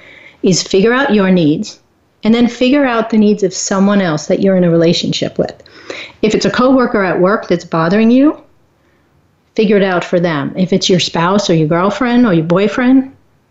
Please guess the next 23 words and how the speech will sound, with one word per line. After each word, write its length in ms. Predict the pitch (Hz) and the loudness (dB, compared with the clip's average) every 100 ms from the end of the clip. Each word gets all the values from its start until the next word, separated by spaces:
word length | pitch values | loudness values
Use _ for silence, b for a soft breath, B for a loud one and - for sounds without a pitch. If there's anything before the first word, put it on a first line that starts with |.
| - | -4
figure 260 | 247 254 | 0 2
out 240 | 233 208 175 | 2 0 0
their 220 | 202 202 | 0 0
order 320 | 185 175 170 | 0 0 0
of 100 | 156 | 0
needs 520 | 175 170 151 - - b b b b | -2 0 -2 -4 -10 b b b b
and 200 | 214 208 | 0 2
start 400 | - 233 233 294 | 0 -2 -2 -2
to 140 | - 302 | -2 0
understand 800 | 226 208 202 - 208 185 160 | 2 2 0 -2 -4 -2 0
the 120 | 165 170 | 2 2
other 160 | 165 | 0
person 720 | 165 - 175 - 226 262 269 b b b b b b b | -4 -2 -2 0 2 2 0 b b b b b b b
through 260 | - 220 196 | -2 2 2
how 400 | - 220 202 196 | 0 -2 0 2
they're 580 | 180 220 226 240 247 - _ | 2 0 0 0 -4 -10 _
wired, 640 | 180 185 196 202 160 160 170 | -2 0 2 2 0 0 0
like 200 | 165 165 | -2 0
the 120 | 180 - | -2 2
order 300 | 202 214 196 | 2 2 2
of 140 | 170 | 2
their 220 | 175 175 | 2 2
needs 640 | 170 190 214 151 175 - | 2 4 2 2 -2 -8